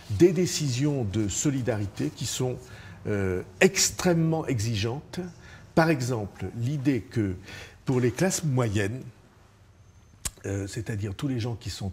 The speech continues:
imposables, euh, ceux qui gagnent moins de cinq mille euros,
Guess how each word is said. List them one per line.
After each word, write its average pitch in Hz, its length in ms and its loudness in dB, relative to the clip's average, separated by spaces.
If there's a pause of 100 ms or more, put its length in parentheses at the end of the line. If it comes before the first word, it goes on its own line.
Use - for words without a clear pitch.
imposables, 107 800 -4 (680)
euh, 92 540 -2 (140)
ceux - 360 0
qui 131 220 -6
gagnent 120 320 0
moins 117 280 0
de 101 220 0
cinq 127 360 -2
mille 117 560 -2 (120)
euros, 107 560 0